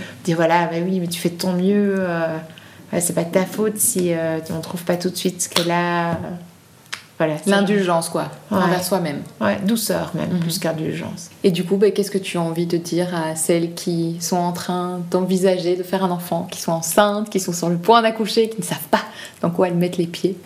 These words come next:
Speaker 1: Lisez le livre, les livres de Catherine Guéguen et de Siegel, <laughs> parce que j'aurais voulu les lire il y a,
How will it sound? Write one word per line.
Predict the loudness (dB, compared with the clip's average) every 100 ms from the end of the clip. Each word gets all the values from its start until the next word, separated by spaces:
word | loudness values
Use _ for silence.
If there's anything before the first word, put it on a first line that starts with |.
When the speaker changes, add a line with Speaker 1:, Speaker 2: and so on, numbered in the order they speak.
| 0
Speaker 1:
Lisez | 4 4 4 4
le | 4
livre, | 2 0 2 4 4 4
les | 4 2
livres | 4 2
de | 2
Catherine | 2 -2 0 2 4
Guéguen | 4 4 4 4 0
et | 2 2 4
de | 4
Siegel, | 4 2 4 4 4 4 2 -2
<laughs> | 2 2 2
parce | -2 4
que | 6
j'aurais | 6 4 4
voulu | 2
les | 2 2
lire | 2 2
il | 4
y |
a, | 4